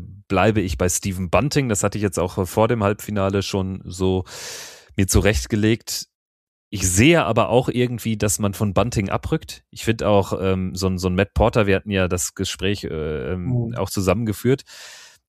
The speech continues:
Speaker 1: In Bezug auf hier so mentale Probleme und Social Media, wir sprachen ja über all, äh, diese, diese, äh, Themen,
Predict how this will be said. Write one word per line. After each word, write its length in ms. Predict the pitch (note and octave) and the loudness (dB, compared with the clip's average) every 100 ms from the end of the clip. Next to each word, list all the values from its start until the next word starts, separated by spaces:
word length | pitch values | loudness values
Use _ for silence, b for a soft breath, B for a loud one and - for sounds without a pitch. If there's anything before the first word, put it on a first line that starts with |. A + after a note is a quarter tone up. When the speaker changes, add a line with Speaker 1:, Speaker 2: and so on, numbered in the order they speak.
| _ _ _ | _ _ _
Speaker 1:
In 160 | B2 A#2+ | -4 0
Bezug 400 | A2 - D#3 D#3 | 2 4 4 6
auf 240 | A#2+ A#2+ | 4 4
hier 220 | - A#2+ | 2 4
so 280 | G#2+ G#2+ G#2+ G#2 | 6 4 4 4
mentale 400 | G2+ G2+ G#2+ A2 | 2 4 2 2
Probleme 560 | - F#2 F#2+ A2 A2+ | -2 0 2 4 4
und 280 | G#2+ G2+ G2 - | 0 -2 -6 -2
Social 380 | - A2 A#2 G#2 | 0 2 2 0
Media, 480 | G2+ B2 A2 G#2 | 0 0 4 4
wir 80 | G2 | 4
sprachen 320 | - G2 G#2 | 0 0 0
ja 120 | G2+ F#2+ | 0 0
über 180 | F2+ | 2
all, 280 | C#2+ F#2+ F#2 | 0 0 -2
äh, 140 | F#2+ F#2+ | -4 -4
diese, 340 | F#2+ F#2 F2+ | -4 -2 -2
diese, 380 | F#2 F2 F2+ F2 | -4 -4 -2 -2
äh, 120 | F2 | -4
Themen, 360 | - F#2 B2 | -2 -2 -4